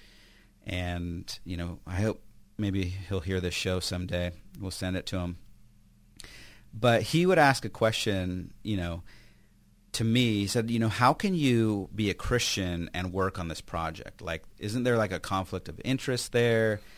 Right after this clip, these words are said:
Isn't there, like, some contradiction?" And I think he was under a common assumption that, that what we know about astronomy has, has made belief in the Bible impossible,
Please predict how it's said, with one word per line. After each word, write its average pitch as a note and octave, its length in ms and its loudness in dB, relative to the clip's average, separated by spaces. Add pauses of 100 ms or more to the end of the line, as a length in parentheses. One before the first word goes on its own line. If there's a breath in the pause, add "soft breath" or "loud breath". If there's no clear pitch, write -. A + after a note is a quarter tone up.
(160 loud breath)
Isn't A#2 240 0
there, G#2 120 2
like, E2+ 220 -2
some G2+ 220 -4
contradiction?" A#2 1000 -2 (420 loud breath)
And A#2 120 -2
I A#2 60 2
think E3+ 180 0
he D3+ 160 2
was B2 120 4
under C#3+ 300 6
a G#2+ 60 6
common A2 400 0
assumption F2+ 560 -2
that, E2+ 240 -2 (1080 loud breath)
that G#2+ 160 0
what B2 180 2
we D#3 120 4
know C#3+ 160 6
about B2 240 6
astronomy F#2+ 840 -2
has, E2+ 520 -8
has F#2+ 200 -6
made G2+ 300 -2
belief F#2 380 -4
in F#2+ 80 -4
the F2 80 -4
Bible E2 400 -4
impossible, - 840 -8